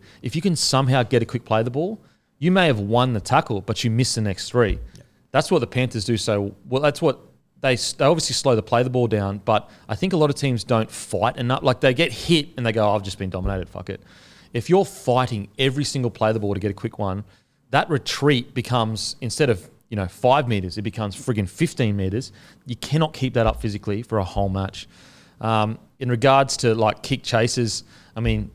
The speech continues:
Speaker 1: it's almost just do your best. Just get tight. Kick chase has to be perfect for to-, uh, for Taruva, uh, Dylan Edwards. Um, on the Panthers side, you know, we spoke about it a little bit, but it's all just about complacency. Y-, boys,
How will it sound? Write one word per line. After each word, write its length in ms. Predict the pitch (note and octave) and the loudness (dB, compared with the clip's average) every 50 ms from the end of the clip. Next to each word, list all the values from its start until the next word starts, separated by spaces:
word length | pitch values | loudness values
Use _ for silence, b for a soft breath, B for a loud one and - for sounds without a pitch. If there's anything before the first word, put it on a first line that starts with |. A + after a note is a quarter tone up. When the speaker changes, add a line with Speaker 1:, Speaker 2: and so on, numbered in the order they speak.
| - _ | -12 _
Speaker 1:
it's 160 | B2 A2 - | -8 -2 0
almost 260 | C#3 B2 A2+ G#2 F#2+ - | 2 2 2 0 -2 -4
just 160 | G2 F2 D#2+ | -8 -8 -4
do 80 | - G#2 | -4 -2
your 140 | G2+ G2+ F#2 | -2 -2 -2
best. 440 | D#2+ F#2 F#2 F#2+ F2+ - - - - | -2 -2 -2 -4 -4 -6 -12 -12 -8
Just 200 | - G#2+ - - | -8 -8 -2 0
get 220 | C#3 B2+ A#2+ - | 2 2 2 0
tight. 360 | - - G#2 G#2 G2+ G2+ G#2 - - b b b b b b b b | -4 -4 0 0 2 0 0 -4 -10 b b b b b b b b
Kick 160 | - C#3+ A#2+ | -4 -4 -2
chase 280 | - - B2 A2 G#2 - | 0 2 2 2 2 0
has 180 | - A2+ G2+ - | -2 -2 -2 -2
to 60 | - | -4
be 120 | G#2 G2 F#2+ | -6 -6 -8
perfect 640 | - - - - A#2+ A2+ A#2 A2 - A2+ G2 - | -10 -14 -6 0 4 4 4 4 2 -4 -8 -6
for 80 | - G2 | -10 -10
to-, 160 | F#2 - - G#2 | -8 -4 -4 -4
uh, 220 | - - G#2 G2 | -2 0 0 -2
for 140 | F#2+ - G2 | -2 -4 -8
Taruva, 600 | - - - G2+ G2+ G2+ G2+ G2 F#2+ G2 G2 F#2+ F#2 B B B B B B B - | -10 -8 -4 -2 0 0 2 2 2 0 0 0 -4 B B B B B B B -6
uh, 160 | G2 F#2+ F#2 | -4 -4 -2
Dylan 260 | F#2 A2+ G#2+ G#2 G2 | -2 -2 -2 -2 -2
Edwards. 400 | G2+ G2 G2 G#2 G2+ F#2+ - - b b b b b b b b b b - | -4 -2 -2 -4 -4 -4 -6 -12 b b b b b b b b b b -2
Um, 200 | A#2 A#2+ A#2 - - | -2 -2 -2 0 0
on 80 | E3 D#3+ | 0 2
the 60 | D3+ A#2 | 2 0
Panthers 400 | - - B2 B2+ C3 - C#3 - | 2 2 2 2 2 0 -2 -2
side, 380 | - - A2 G2 G2 G2 G#2 - - - _ _ _ _ _ _ _ | 2 2 4 4 2 2 -2 -4 -12 -20 _ _ _ _ _ _ _
you 80 | - A2 | -4 -4
know, 80 | G#2 | -2
we 60 | G2+ G#2 | -2 -2
spoke 240 | - - C#3 A#2+ | 0 0 2 4
about 80 | A#2+ A#2+ G#2+ | 4 2 2
it 20 | G#2 | 2
a 20 | |
little 180 | G#2 A#2 B2 A2+ | 4 4 4 4
bit, 220 | G2 G#2+ G#2 - | 4 2 0 0
but 100 | - G#2+ | -2 -4
it's 140 | G#2+ - - - | -4 0 2 2
all 120 | C3 B2+ | 2 2
just 180 | A2+ G#2 - - | 2 0 -4 -4
about 240 | F2+ G2 F2+ F2+ | -2 -2 -2 -2
complacency. 760 | - F#2+ E2+ - - F#2 F2+ F2 - F#2 F2 - - E2+ E2+ - _ _ _ | -6 -10 -10 -4 -4 -2 -2 -2 -6 -8 -10 -10 -10 -12 -12 -16 _ _ _
Y-, 80 | G#2 - - | -18 -14 -4
boys, 460 | A2+ A2 G#2+ G#2+ A2 B2 B2+ - | 0 2 2 2 2 0 -2 -8